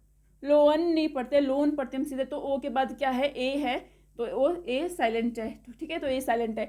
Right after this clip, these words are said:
तो ई के बाद और ओ के बाद जब भी ए आता है तो कोई भी वर्ड हो वहाँ पर जो है वो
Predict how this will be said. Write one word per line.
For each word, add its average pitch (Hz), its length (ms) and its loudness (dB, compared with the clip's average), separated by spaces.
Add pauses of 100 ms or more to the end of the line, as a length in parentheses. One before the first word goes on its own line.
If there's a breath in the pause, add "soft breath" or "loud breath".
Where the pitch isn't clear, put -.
(200 loud breath)
तो - 80 -6
ई 302 160 2
के 302 140 0
बाद 311 220 2
और 302 80 2
ओ 277 140 2
के 294 80 -8
बाद 277 200 0
जब 240 160 -2
भी 311 120 0
ए 302 120 -2
आता 269 180 2
है 277 80 -4
तो 285 120 -4
कोई 269 260 4
भी 294 140 -4
वर्ड 262 260 2
हो 262 80 4
वहाँ 262 240 -2
पर 285 220 -6 (560 soft breath)
जो 240 160 -2
है 151 120 -2
वो 269 320 0